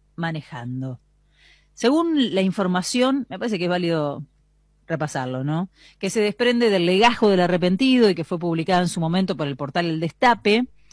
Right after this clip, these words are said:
el programa dependiente del Ministerio de Justicia, comandado por Germán Garabano, le fue otorgando a Van der Broele, insisto,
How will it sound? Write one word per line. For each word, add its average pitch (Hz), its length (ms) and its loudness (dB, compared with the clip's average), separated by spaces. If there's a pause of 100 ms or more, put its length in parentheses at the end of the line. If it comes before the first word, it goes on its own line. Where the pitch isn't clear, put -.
(420)
el 214 140 2
programa 285 400 6
dependiente 202 760 8
del 151 200 4
Ministerio 165 640 2
de 147 80 2
Justicia, 170 720 0
comandado 185 760 6
por 220 300 6
Germán 202 440 4
Garabano, 202 840 4 (420)
le 226 160 2
fue 330 160 0
otorgando 190 920 0 (300)
a 165 120 0
Van 226 220 4
der 170 160 0
Broele, 202 440 2
insisto, 214 680 -2